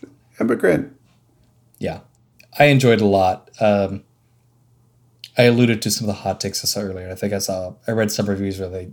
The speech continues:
Speaker 2: they disliked stereotypes being used. I'm like,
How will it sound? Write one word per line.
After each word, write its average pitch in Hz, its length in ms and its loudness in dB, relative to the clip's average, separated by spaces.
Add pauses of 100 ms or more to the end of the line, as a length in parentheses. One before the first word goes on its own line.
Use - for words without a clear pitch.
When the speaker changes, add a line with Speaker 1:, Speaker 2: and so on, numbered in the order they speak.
Speaker 2:
they 110 180 -4
disliked 104 720 0 (2000)
stereotypes 110 760 2
being 101 260 0
used. 95 300 -6
I'm 92 80 -8
like, 98 220 -12